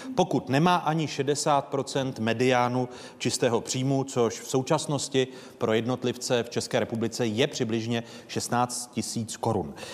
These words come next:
Eh, Jano, přikládáme datům o té příjmové chudobě při všech těch diskuzích o státním rozpočtu, snižování deficitu,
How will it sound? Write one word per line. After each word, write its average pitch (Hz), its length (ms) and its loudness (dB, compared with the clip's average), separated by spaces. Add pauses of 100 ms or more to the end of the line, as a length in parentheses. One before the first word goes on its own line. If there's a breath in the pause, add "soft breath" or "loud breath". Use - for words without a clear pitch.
(120 loud breath)
Eh, 107 160 2
Jano, 123 260 4
přikládáme 147 520 4
datům 120 440 -2
o 107 80 -8
té 127 200 0
příjmové 127 420 0
chudobě 123 560 2 (360 loud breath)
při - 160 0
všech 131 220 0
těch 120 180 2
diskuzích 127 640 0
o 131 60 -2
státním 113 580 0
rozpočtu, 104 720 -2 (240 loud breath)
snižování 123 680 4
deficitu, 113 640 0